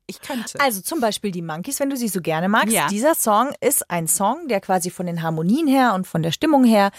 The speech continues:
Speaker 2: jemanden ganz leicht ins Tagträumen kommen lässt. Ja. Und
Speaker 1: Ich hab den schon oft gehört, ich bin noch nie ins Tagträumen geraten.
Speaker 2: das Gute am Tagträumen ist tatsächlich, dass, ähm, bestimmte Hirnareale aktiviert sind, wenn wir das machen, die gut sind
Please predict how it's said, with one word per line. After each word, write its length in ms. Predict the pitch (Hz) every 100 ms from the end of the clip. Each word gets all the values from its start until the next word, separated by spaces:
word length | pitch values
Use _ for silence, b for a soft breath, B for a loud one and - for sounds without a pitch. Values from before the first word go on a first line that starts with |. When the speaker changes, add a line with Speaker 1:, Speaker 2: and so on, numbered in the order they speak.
| B B
Speaker 2:
jemanden 640 | - 190 196 185 190 185 185 _
ganz 240 | - 208 -
leicht 340 | 170 170 -
ins 220 | - 190 -
Tagträumen 640 | 170 165 - 160 156 147
kommen 300 | - 147 139
lässt. 420 | 139 - - - _ -
Ja. 100 | 156 - _ _ -
Und 120 | 262 285
Speaker 1:
Ich 60 |
hab 100 | 254
den 120 | 196
schon 160 | - 170
oft 160 | 143 -
gehört, 180 | 160
ich 100 | -
bin 80 | -
noch 80 | 143
nie 140 | 135
ins 160 | 156 -
Tagträumen 500 | - 170 - 135 135
geraten. 320 | 131 127 135
Speaker 2:
das 260 | 139 202 135
Gute 300 | 302 480 320
am 100 | 220
Tagträumen 560 | 233 277 - - 180 165
ist 200 | 170 -
tatsächlich, 500 | 170 170 170 208 - B B B -
dass, 400 | 202 214 - -
ähm, 200 | 202 202
bestimmte 380 | 185 302 311 233
Hirnareale 800 | 269 330 214 202 190 180 180 -
aktiviert 480 | - - 185 294
sind, 200 | - 190
wenn 160 | 175 175
wir 100 | 170
das 200 | 160 -
machen, 380 | 151 151 208 247 B B -
die 120 | 247
gut 260 | - 294 -
sind 380 | 262 269 277